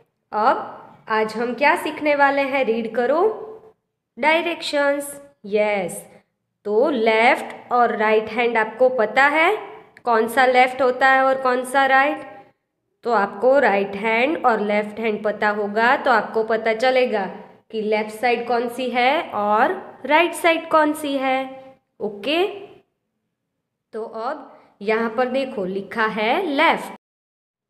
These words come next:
तो आप यहाँ पर देख सकते हो कि thumb इस तरफ है तो ये left side हुई, और ये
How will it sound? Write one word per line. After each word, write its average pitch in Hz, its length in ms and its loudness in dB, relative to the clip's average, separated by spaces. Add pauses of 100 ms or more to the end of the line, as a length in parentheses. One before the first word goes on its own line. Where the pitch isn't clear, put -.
(680)
तो 220 100 -2
आप 220 400 2
यहाँ 214 420 0
पर 262 140 2
देख 269 280 -2
सकते 294 400 0
हो 277 200 4 (540)
कि 220 100 -6 (140)
thumb 240 580 -2
इस 359 280 -2
तरफ 311 380 4
है 294 240 -2 (380)
तो 202 80 -14
ये 233 560 -2
left 349 300 2
side 277 380 2
हुई, 190 260 -6 (540)
और 220 360 2 (760)
ये 226 220 -2